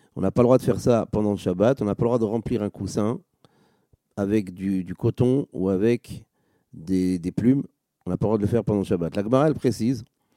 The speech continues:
que Rav Hasda, lui, il autorisait de le faire. Rav Hasda autorisait de, de rentrer des plumes ou du, du coton à l'intérieur d'un coussin pendant le Shabbat. La Gemara, elle précise, c'est quoi la différence entre le din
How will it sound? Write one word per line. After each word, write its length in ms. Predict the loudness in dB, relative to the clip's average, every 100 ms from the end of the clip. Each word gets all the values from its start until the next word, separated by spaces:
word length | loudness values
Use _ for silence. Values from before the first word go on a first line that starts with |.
| _ _ _ _ -2
que 100 | 2
Rav 180 | 4 2
Hasda, 500 | -2 0 0 0 -6 _ _ _ _ -6
lui, 140 | 0 0
il 60 |
autorisait 380 | 0 0 2 0
de 80 | 0
le 60 |
faire. 280 | -2 -2 -4 -12 _ _ _ _ _ _ _ _ _ _ -2
Rav 160 | 0 2
Hasda 280 | 2 4 4
autorisait 560 | 4 2 2 2 2
de, 320 | 4 2 2
de 120 | 2 2
rentrer 400 | 2 0 -2 2
des 160 | 2
plumes 360 | 0 2 2 2
ou 120 | 0
du, 360 | -2 -2 -4 -6 _ -18
du 120 | -10
coton 300 | -2 0 2
à 60 | 2
l'intérieur 400 | 2 2 2 2
d'un 100 | 0
coussin 320 | -2 -2 -2
pendant 200 | -2 -4
le 40 |
Shabbat. 380 | -2 -4 -4 -6
La 80 | -6
Gemara, 240 | -2 0
elle 160 | 0 -2
précise, 340 | -6 -8 -8
c'est 100 | -10
quoi 280 | -2 2 2
la 100 | 0
différence 640 | -4 -4 -2 -2 -4 -8 -20 _ _ _ _ -14
entre 240 | -8 -2
le 120 | -2
din 340 | 0 2 2